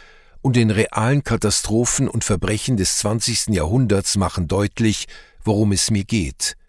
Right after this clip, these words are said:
Jedes ganzheitliche Ordnungsbild von einer Gesellschaft, das dem individuellen Verhalten zu viele lenkende Einschränkungen auferlegen will, hat menschenfeindliche Auswirkungen, wenn man an seine Umsetzung geht.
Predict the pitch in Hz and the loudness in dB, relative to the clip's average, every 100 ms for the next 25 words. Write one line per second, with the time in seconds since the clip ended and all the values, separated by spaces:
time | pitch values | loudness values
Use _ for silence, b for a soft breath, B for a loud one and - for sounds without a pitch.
0 | _ _ _ _ _ _ - 90 104 127 | _ _ _ _ _ _ -12 -2 0 2
1 | 151 - - 98 131 - 107 107 104 - | 0 0 0 2 2 2 0 0 0 0
2 | 98 - 107 120 117 - - 90 98 - | 0 0 0 2 2 2 0 -2 0 0
3 | 95 98 87 85 80 92 98 - 110 107 | 0 0 0 0 0 0 2 2 0 0
4 | - B B B - - - 104 95 - | -6 B B B 0 0 2 2 2 2
5 | 147 135 107 95 101 110 - 82 87 104 | 2 2 2 0 2 0 0 0 0 -2
6 | - 127 117 - 156 147 - 123 113 92 | -2 0 0 0 0 -2 -2 0 0 2
7 | 113 135 139 107 - 123 143 - 98 95 | 0 0 0 0 0 0 0 0 0 -2
8 | 90 95 85 - 123 - 85 90 98 85 | 0 0 0 -2 -2 0 0 0 0 0
9 | 98 107 - B B B B 120 - 123 | 2 2 0 B B B B -6 -2 2
10 | 127 - 123 - 101 98 98 - - 101 | 2 2 0 2 2 2 0 -2 0 0
11 | - 92 90 101 98 98 90 B B - | 0 0 0 2 2 2 -2 B B -2
12 | 98 90 95 - 104 98 98 - 131 85 | 0 2 0 -2 0 2 2 2 0 2
13 | 82 - 92 76 78 69 - - | 0 0 0 0 -2 -2 -4 -8